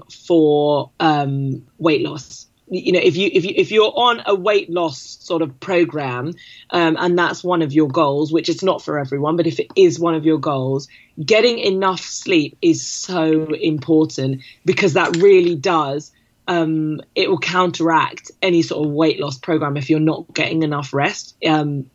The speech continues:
just the, the type of energy system your body needs to access to burn fat,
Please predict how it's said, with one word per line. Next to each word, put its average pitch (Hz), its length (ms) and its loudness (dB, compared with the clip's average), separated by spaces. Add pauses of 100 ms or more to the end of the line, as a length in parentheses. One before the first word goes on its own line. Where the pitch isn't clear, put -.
(480)
just 160 300 -2
the, 156 200 2
the 156 140 -2
type 175 220 0
of 151 80 -8
energy 143 300 -4
system 151 340 -4
your 143 80 2
body 143 260 2
needs 147 360 -4
to 135 240 -2 (340)
access 147 500 -2
to 170 120 -6
burn 143 320 -4
fat, 156 360 -2